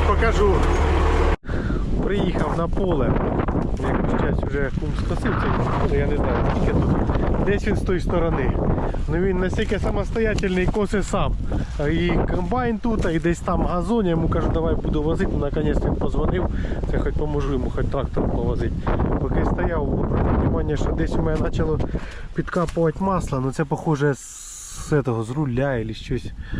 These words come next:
хрень я знаю з чого. Зараз буду відкривати капот, дивитися, непонятно, що воно таке. Коротше, капа десь з масляного радіатора, не обвалом, ну десь слине.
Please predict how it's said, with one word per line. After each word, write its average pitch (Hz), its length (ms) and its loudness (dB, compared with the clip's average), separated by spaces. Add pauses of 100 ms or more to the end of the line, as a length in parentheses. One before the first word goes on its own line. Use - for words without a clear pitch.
(220)
хрень 123 300 0
я 104 140 -2
знаю 104 240 -2
з - 20 -4
чого. 104 360 -4 (520)
Зараз 113 160 -4
буду 120 180 -2
відкривати 127 400 -2
капот, 135 360 -2
дивитися, 127 440 0
непонятно, 113 520 -4
що - 160 -4
воно 110 240 -2
таке. 104 340 -4 (2000)
Коротше, 277 540 2
капа 294 420 2
десь 277 220 2 (920)
з 240 40 2
масляного 269 540 2
радіатора, 254 760 0 (600)
не 277 180 2
обвалом, 277 520 2 (100)
ну 247 120 0
десь 269 320 0
слине. 240 440 2